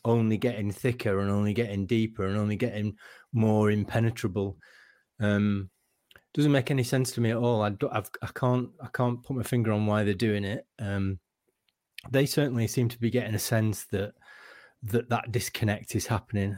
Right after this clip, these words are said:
I, I, as a, as a season ticket holder, obviously, and, and as you, as you may be, we get a lot of emails from the club asking what we think about various bits and pieces of,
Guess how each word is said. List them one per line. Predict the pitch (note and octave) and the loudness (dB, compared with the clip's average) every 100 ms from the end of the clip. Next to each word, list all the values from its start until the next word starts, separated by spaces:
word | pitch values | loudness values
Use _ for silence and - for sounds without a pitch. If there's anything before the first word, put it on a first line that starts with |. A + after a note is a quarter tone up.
| - | -6
I, | G#2+ A2+ _ - | -4 -4 _ -14
I, | - A#2+ | -6 -2
as | G#2+ A2 | 2 2
a, | G#2+ G#2 _ _ _ _ _ - B2+ | 2 0 _ _ _ _ _ -4 0
as | A2+ | 0
a | |
season | - C3 A#2+ | 2 2 2
ticket | A2+ A#2 A#2+ | 0 -2 0
holder, | G2+ G2+ G#2+ | 0 2 0
obviously, | G#2+ - A2 A2 | 0 0 0 0
and, | G2+ - | -2 -4
and | A2 G#2 F#2+ - | -2 -2 -4 -4
as | A2 G#2 | -2 2
you, | A2+ A#2+ A#2+ | 0 0 -2
as | G#2+ A#2 | 0 2
you | A2+ | 2
may | A2 G#2+ | 2 -2
be, | F#2+ F#2 G2+ | -2 -2 0
we | G#2+ G#2 - | -2 -2 -6
get | B2+ - | -6 -6
a | _ - G#3+ | _ -10 -4
lot | G#2+ A#2 | -2 0
of | |
emails | A2+ G#2+ G#2 G2+ - | 2 2 0 -4 -2
from | A2 | -2
the | G2 | 0
club | A2+ G2+ | -2 0
asking | G#2+ - A#2+ G2+ | 0 -2 -2 0
what | G#2+ A#2+ | 0 0
we | A2 | 0
think | A2+ A2 G#2+ | 2 -2 -2
about | F#2 G2+ G#2 | -2 -2 -2
various | G#2+ G#2 G#2 G2+ - | -2 0 2 0 -4
bits | - B2 - | -6 -6 -2
and | G2+ | -2
pieces | - A2 - G#2+ | 0 -2 -2 -4
of, | G2 | -6